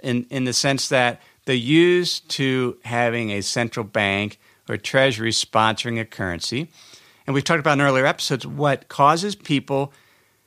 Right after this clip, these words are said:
or essentially forces people to use a currency in a given country is their need to have to make ta-, pay taxes with it. They have a debt that has to be fulfilled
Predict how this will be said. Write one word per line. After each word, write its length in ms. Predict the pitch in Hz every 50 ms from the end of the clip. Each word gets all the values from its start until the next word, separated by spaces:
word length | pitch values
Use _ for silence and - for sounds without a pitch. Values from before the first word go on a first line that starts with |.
| _ _ _ _ _ _ _ _ _ _ _ - 117 107 -
or 240 | 135 135 127 123
essentially 400 | 117 - - 151 147 - 127 113
forces 580 | - - - - 143 151 170 196 - - 196 175
people 320 | - - 147 131 - 143
to 100 | 127 127
use 760 | 123 110 104 123 156 180 180 165 143 131 123 123 123 123 117 -
a 160 | - 117 120
currency 960 | - - - 123 139 147 151 143 131 120 104 - - 117 107 104 104 - - _
in 380 | 113 110 107 104 104 104 104 - -
a 140 | 104 98
given 400 | 98 - 110 104 92 90 95 92
country 720 | - - - 117 110 - - - 87 78 78 85 104 113 - _ - - - - - - - _ _ _ _ 120
is 480 | 113 113 113 117 120 117 110 - 127
their 180 | 127 120 123 120
need 640 | 113 120 127 160 185 170 147 135 131 135 139 135 -
to 100 | 143 123
have 400 | 107 101 95 95 98 98 - -
to 480 | - - - 101 95 95 95 98 - -
make 440 | 107 98 92 92 92 - - - _ _ _ _ _ _ _ _ _ _ _
ta-, 260 | - - 123 120 - -
pay 140 | - 120 117
taxes 400 | - 135 151 185 - - 90 -
with 140 | - -
it. 120 | - - - _ _ _ _ _ _ _ _ _ _ _
They 120 | 107 107
have 120 | 131 127
a 60 | 139 131
debt 560 | 110 - _ - 147 156 170 147 117 - - -
that 140 | 120 110
has 200 | 104 120 113 -
to 80 | - 135
be 120 | 113 123
fulfilled 880 | 110 - 135 123 - - - - 180 185 180 160 139 127 120 120 123 120